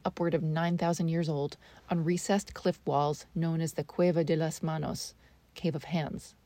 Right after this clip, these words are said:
On the walls are more than two thousand high fives of ochre, red, purple, and white, prints large and small, stenciled by blowing mineral paint through a hollow bird or guanaco bone straw. In caves farther along the ledge,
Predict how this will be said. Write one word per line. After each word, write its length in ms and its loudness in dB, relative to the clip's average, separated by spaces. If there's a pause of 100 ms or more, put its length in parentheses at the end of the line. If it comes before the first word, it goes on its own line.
On 140 6
the 100 8
walls 320 8
are 80 6
more 240 4
than 160 0
two 180 0
thousand 360 2
high 280 0
fives 400 2
of 220 0
ochre, 380 2
red, 500 0 (140)
purple, 400 0
and 200 0
white, 320 -2 (480)
prints 360 4
large 240 6
and 120 4
small, 540 -2 (120)
stenciled 540 0
by 140 4
blowing 400 2
mineral 280 0
paint 300 -2
through 200 -4
a 40 -4
hollow 380 2
bird 340 2
or 160 -4
guanaco 500 0
bone 280 -4
straw. 460 -6 (320)
In 140 4
caves 380 4
farther 320 4
along 300 4
the 80 6
ledge, 400 2